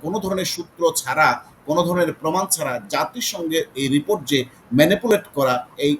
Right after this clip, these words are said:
এই ফেব্রিকেটেড করা, এ, তাতে কিন্তু বোঝা যাচ্ছে। অর্থাৎ ইউনূসের পকেট থেকে টাকা খেয়ে এই ফলকার তুর্ক নামক এক ভয়ঙ্কর জঙ্গি এই রিপোর্ট প্রকাশ করেছে শেখ হাসিনার বিরুদ্ধে চেয়ে। এবং ফলকার তুর্ক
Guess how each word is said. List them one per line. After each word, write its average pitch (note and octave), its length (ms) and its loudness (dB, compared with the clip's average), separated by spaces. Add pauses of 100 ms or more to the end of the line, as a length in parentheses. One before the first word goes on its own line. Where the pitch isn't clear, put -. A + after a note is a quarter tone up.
এই D3+ 100 -6
ফেব্রিকেটেড G3 680 0
করা, C#3 280 -2 (240)
এ, C#3+ 60 -6 (100)
তাতে D#3 200 0
কিন্তু C#3+ 340 -4 (200)
বোঝা E3 220 6
যাচ্ছে। D3+ 280 2 (100)
অর্থাৎ F3 420 4 (460)
ইউনূসের G#3 520 4 (100)
পকেট F#3+ 280 -2 (140)
থেকে F#3+ 360 -4
টাকা D#3 260 -2
খেয়ে C3+ 360 -2
এই D#3 120 -6 (100)
ফলকার F#3 400 2 (400)
তুর্ক C4+ 280 4
নামক D3 400 4 (140)
এক C#3 140 -4
ভয়ঙ্কর G#3+ 540 2
জঙ্গি D#3 440 2 (280)
এই A3+ 160 6
রিপোর্ট G3+ 380 0
প্রকাশ F#3 280 -4
করেছে F#3+ 360 -6
শেখ E3+ 260 -6
হাসিনার D3 320 -4
বিরুদ্ধে C#3+ 360 -2
চেয়ে। G2+ 200 -12 (460)
এবং G#3 280 2 (180)
ফলকার A3+ 340 4 (160)
তুর্ক B3+ 200 -2